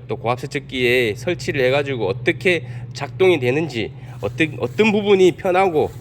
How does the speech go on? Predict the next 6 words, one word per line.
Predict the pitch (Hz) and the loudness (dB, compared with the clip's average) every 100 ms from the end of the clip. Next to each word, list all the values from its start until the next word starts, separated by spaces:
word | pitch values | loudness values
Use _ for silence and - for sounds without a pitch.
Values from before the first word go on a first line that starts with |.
| - | -10
어떤 | - 117 170 | -8 -2 0
부분이 | 160 156 147 139 | 0 0 0 -2
괜찮은지를 | 117 107 156 160 123 110 123 113 - - - | -2 -2 2 2 0 2 2 2 -2 -12 -6
한번 | 117 123 | 0 0
저희가 | 117 120 127 | 0 0 0
리뷰를 | 104 117 139 127 | -2 -2 0 0